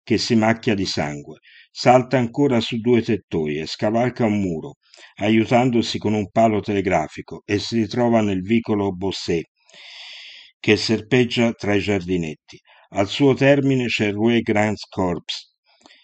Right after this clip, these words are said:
E dopo ci sono i terreni abbandonati e le fortificazioni, la libertà.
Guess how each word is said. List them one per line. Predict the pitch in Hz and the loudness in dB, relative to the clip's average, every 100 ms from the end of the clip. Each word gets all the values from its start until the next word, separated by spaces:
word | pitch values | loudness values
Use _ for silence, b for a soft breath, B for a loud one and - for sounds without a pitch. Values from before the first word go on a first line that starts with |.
| b _ | b _
E | - 113 104 | 0 0 4
dopo | 131 139 120 165 - | 6 6 4 -4 -4
ci | - 110 | -4 -2
sono | - 117 113 | 0 2 2
i | |
terreni | - 107 110 117 110 | 0 -4 -2 0 0
abbandonati | 95 98 98 98 98 113 - 127 | 0 -2 0 -2 0 0 -2 -6
e | 113 | -2
le | 104 98 | -2 -2
fortificazioni, | 104 92 98 95 87 92 - - 76 71 71 | -4 -6 -8 -6 -4 -4 -4 -6 -4 -6 -10
la | 87 104 | -4 0
libertà. | 107 98 101 - 80 | 0 2 0 -2 -8